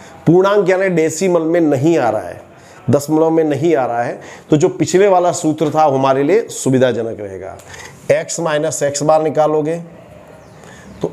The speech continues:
X बार है आपका दस, यहाँ आएगा Y minus Y बार,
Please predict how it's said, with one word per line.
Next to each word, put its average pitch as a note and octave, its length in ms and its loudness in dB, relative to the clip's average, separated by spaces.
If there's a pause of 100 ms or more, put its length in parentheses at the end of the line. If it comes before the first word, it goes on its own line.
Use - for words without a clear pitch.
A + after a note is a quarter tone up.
X D3 240 -2
बार D#3+ 220 2
है D3 140 0
आपका D3 380 0 (180)
दस, - 420 -2 (920)
यहाँ C3+ 140 4
आएगा C#3+ 240 2
Y C3+ 240 2
minus C#3+ 440 0
Y C#3 200 4
बार, D3+ 360 0